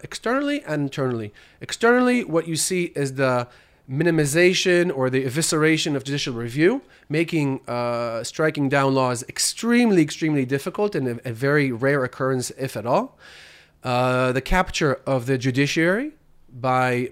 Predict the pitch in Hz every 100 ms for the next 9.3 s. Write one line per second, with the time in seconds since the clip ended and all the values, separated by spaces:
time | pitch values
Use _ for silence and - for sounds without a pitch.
0 | - 139 151 147 147 135 131 123 123 -
1 | 147 147 123 110 - 143 170 190 151 156
2 | 143 131 143 156 143 135 143 120 - -
3 | 165 170 170 135 120 120 - - 110 123
4 | 135 127 - 131 123 123 147 - - 127
5 | 123 120 160 156 156 143 135 123 117 156
6 | 143 - 127 117 - - 120 - 131 -
7 | 285 294 _ _ _ - - - - -
8 | - 262 349 349 180 170 175 247 381 220
9 | 156 147 208